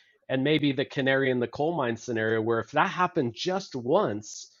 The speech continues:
it's probably gonna happen again. We should probably figure that out. So I think that was kind of the, the very beginning. Um, I was new, the company was still small, maybe fifteen sellers in the U S.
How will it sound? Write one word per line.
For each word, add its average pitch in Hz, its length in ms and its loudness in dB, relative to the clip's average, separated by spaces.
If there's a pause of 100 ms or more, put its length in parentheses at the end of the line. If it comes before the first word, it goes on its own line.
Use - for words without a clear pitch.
(200)
it's - 120 -20
probably 196 560 4
gonna 143 200 2
happen 127 380 -2
again. 123 480 -6 (320)
We 151 160 0
should 131 180 -4
probably 123 480 0
figure 95 340 -8
that 90 180 -8
out. 80 260 -10
So - 180 2
I 131 80 4
think 165 240 0
that 196 200 2
was 185 120 2
kind 165 240 0
of 131 160 -2
the, 127 300 4 (460)
the 123 100 0
very 156 400 4
beginning. 131 720 0 (300)
Um, 101 320 -2 (100)
I 139 160 6
was 139 240 0
new, 131 320 4
the 120 100 -2
company 131 460 0
was 123 160 -4
still 127 180 -2
small, 123 760 0
maybe 120 240 -4
fifteen 139 580 -4
sellers 123 580 -2
in 117 120 -2
the 117 100 -2
U 113 240 -2
S. 175 380 -2